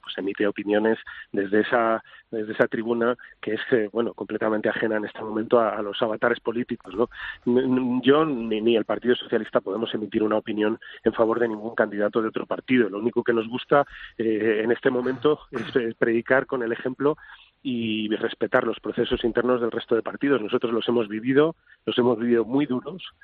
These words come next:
y lo que queremos es que el Partido Popular resuelva su,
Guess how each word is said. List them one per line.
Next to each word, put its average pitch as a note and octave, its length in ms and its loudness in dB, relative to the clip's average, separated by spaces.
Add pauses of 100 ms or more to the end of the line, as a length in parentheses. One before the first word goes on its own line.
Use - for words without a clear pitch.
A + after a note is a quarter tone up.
(380)
y A#2+ 200 4
lo G#2+ 180 4
que A2 100 -2
queremos G#2+ 380 -2
es A#2 100 0 (440)
que - 80 0
el G2 80 0
Partido G2+ 280 2
Popular A2+ 380 2
resuelva A2+ 480 -2 (320)
su, A2 340 -6